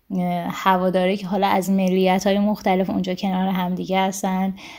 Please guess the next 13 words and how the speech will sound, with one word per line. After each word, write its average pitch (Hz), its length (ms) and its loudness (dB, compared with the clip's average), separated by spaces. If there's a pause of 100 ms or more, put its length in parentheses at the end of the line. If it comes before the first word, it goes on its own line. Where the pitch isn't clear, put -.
(120)
و 185 80 2
بدون 202 160 2
اینکه 202 600 2
شناخت 190 380 0
قبلی 180 380 2
از 185 200 0
هم 196 220 0
داشته 185 320 -2
باشن 180 300 0
با 175 60 2
همدیگه 175 380 -4
حرف 226 400 2
می‌زنن، 202 720 0